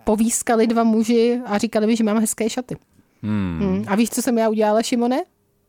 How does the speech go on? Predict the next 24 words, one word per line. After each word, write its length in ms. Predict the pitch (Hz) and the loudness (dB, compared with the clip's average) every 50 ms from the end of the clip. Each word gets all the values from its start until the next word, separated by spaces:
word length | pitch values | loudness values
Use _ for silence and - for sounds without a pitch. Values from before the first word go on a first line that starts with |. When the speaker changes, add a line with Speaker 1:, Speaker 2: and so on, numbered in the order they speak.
| _ _ - | _ _ -4
Speaker 1:
Poděkovala 600 | 247 240 285 - - - 233 262 - 240 262 262 262 | -2 0 0 0 0 0 0 0 2 4 2 4 4
jim. 100 | 247 330 | 2 2
<laughs> 1120 | - 339 403 - - 415 - - - 403 - - - 370 - - - - 480 440 370 294 - | 0 0 -4 -2 -2 -2 -2 -2 -4 -8 -8 -6 -6 -10 -10 -8 -10 -10 -8 -6 -4 -2 -2
Protože 380 | 247 226 226 233 247 294 247 | -2 0 2 2 2 2 2
už 180 | 233 254 - - | 0 0 0 2
mi 100 | 269 269 | 2 2
je 80 | 240 240 | 2 2
tolik, 280 | - 269 254 254 247 | 2 2 0 0 0
kolik 280 | - 262 247 240 240 - | 0 0 0 0 0 0
mi 120 | 240 220 | 0 2
je 140 | 226 254 277 240 | 2 2 0 0
a 80 | 233 | -2
zas 160 | 220 226 247 - | -2 -4 -4 -2
tak 160 | - 262 - | -4 -6 -4
často 280 | - 254 240 - 262 | -2 -4 -2 -2 -2
jsem, 140 | 240 - 240 | -2 -2 -2
ne, 180 | 220 247 247 226 | 0 0 0 0
a 60 | 220 | 0
potom 220 | - 254 - 269 | -2 -2 -4 -2
jsem 120 | 262 262 262 | 0 0 -2
ještě 200 | 262 - - 262 | 0 0 -2 0
udělala 260 | 240 247 247 254 247 | 2 2 2 4 4
další 340 | 240 240 240 262 - - 262 | 4 2 2 0 0 -2 -2
věc. 180 | 214 190 180 | -2 -2 -2